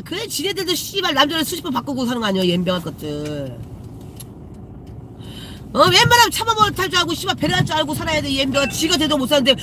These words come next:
뭘, 야, 이게 뭐니, 너? 야, 꼬띵이 나한테 문자해. 그래, 긴 걸 나한테 넣으면 씨발, 머리 복잡해지잖아. 문자 좀 이따 문자해. 이제 좀 있으면 나 그 땅 내리거든? 어? 지들도 제대로 못 사는 것들이 뭐, 씨발, 남한테 뭐, 어쩌저쩌.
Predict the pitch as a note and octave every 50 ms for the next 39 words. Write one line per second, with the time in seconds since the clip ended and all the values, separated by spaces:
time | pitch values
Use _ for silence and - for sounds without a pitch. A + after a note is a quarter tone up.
0 | - - - F3+ B3+ F4 G#4 - - - - - - G#3 A3 B3 A#3 C4+ B3+ G3
1 | F#3 A3+ C#4 F#4+ B4+ B4+ B4 F#4 D4 D4+ B3+ B3 A3+ G#3+ G#3 A3+ C#4 D#4 - -
2 | - - - - - - - - D4+ E4 E4+ D#4 C4 A3+ G3 - - - - -
3 | - - - - - - - G#4 - - A4 G#4+ G4+ G#4+ G4+ D4+ D4+ E4 F#4 -
4 | F4 C4 D#4 E4+ - F#4 E4+ D#4 C4+ G#3 E3+ D3+ - - - - - - - -
5 | - F4 G4+ D#4 - - D#4+ E4+ G4 F#4 D4+ C#4 D#4+ F4 C4+ D4 D#4+ D#4+ - -
6 | E4 C#4+ A3 C4 D#4 C#4+ B3 C#4 - F4 E4 E4+ D4 C#4+ D4 C4+ B3+ B3 C4 D4
7 | C4+ - - - - - C#4+ C#4+ - F4+ F4 G4+ G#4 - F#4 E4+ C4 C#4+ C4+ -
8 | D#4+ D#4 D4+ C#4+ A#3 C4+ D4+ F#4+ - D#4 B3 D4 C#4 - B3+ - D4 D4 C4 A3+
9 | A3 C4+ C4 B3 C#4+ D#4+ F4+ G4+ A4 - - - - - - - - - - -
10 | - - - - - - - - - - - - - - - - - - - -
11 | - - C4+ E4 G4+ G4 - - - - - - - F4 G4+ A4+ G#4+ G#4+ G#4 D#4
12 | F4+ F#4+ G#4 F4 E4+ F4 D4 - G4 F#4+ F4 E4 B3 D#4 D4+ C4 E4+ F#4 G#4 G4+
13 | - - - - - - G#4 G#4+ F#4+ G4 G4+ G#4 G#4 G4+ F#4+ - F#4+ G4 G4 F#4+
14 | F#4+ F#4 G4 F#4 F#4 - - F#4+ D4+ E4 B3+ D4+